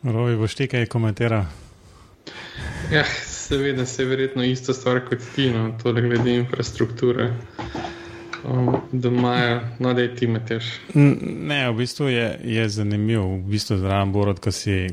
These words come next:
Speaker 1: ko si govoril, sem razmišljal, kako, kako dejansko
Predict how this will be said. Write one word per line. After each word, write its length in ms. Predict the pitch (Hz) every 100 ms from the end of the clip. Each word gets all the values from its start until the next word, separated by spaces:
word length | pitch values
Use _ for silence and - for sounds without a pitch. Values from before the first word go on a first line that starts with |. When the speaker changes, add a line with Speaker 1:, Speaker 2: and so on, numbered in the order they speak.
| 101
Speaker 1:
ko 100 | 98
si 160 | -
govoril, 420 | 92 92 101 104 98
sem 200 | - 95
razmišljal, 420 | 92 101 107 101
kako, 340 | 95 - 127 131 - -
kako 320 | 107 - 127
dejansko 680 | 104 98 101 113 117 -